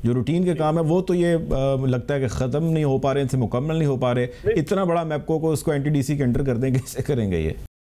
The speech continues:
Speaker 2: जी, मैं असल में जो कहना ये चाह रहा हूँ कि आपने,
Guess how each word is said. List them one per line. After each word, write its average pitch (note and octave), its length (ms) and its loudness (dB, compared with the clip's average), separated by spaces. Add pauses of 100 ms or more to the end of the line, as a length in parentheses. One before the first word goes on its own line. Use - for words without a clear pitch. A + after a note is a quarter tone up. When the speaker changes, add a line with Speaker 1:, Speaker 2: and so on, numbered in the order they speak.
(800)
Speaker 2:
जी, D3 340 -6 (560)
मैं E3 380 -4
असल G#3 260 -6
में G3+ 560 -6
जो E3 100 -6
कहना E3+ 280 -6
ये F#3+ 140 -4
चाह E3+ 280 -6
रहा F3 120 -2
हूँ D#3 300 -4 (540)
कि F#3 80 -2
आपने, G3 800 2